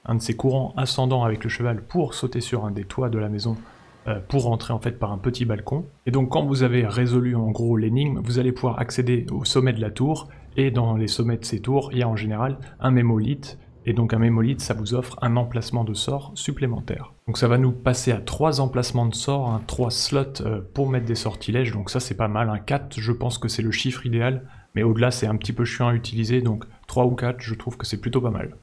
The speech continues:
Maintenant qu'on a fait ça, on va donc redescendre, se reposer au site de Grasse, et on va faire passer le temps jusqu'à la nuit, parce qu'il n'y a que la nuit que pop ce cavalier.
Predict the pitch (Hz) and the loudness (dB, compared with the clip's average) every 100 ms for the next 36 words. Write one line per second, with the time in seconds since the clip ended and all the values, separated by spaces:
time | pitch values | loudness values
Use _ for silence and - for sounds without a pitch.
0 | - 120 151 151 139 - 127 131 120 113 | -2 0 2 4 4 2 2 4 4 2
1 | 110 120 127 139 - 135 127 123 131 131 | 0 0 0 2 2 0 2 2 2 2
2 | 151 139 135 135 165 - 147 139 127 127 | 0 2 2 2 -2 -2 -2 0 2 0
3 | 156 - 127 117 107 107 98 127 127 131 | -2 -2 0 2 2 0 0 0 0 2
4 | 120 123 120 104 127 143 - 117 110 110 | 2 2 0 2 0 0 0 2 2 2
5 | 123 147 107 - 107 104 - 170 147 127 | 2 0 -4 -2 -4 -4 -2 0 2 2
6 | 135 127 - 123 123 113 - 143 139 113 | 2 0 -2 -2 0 -2 -2 -4 0 0
7 | 104 104 127 | 0 0 -2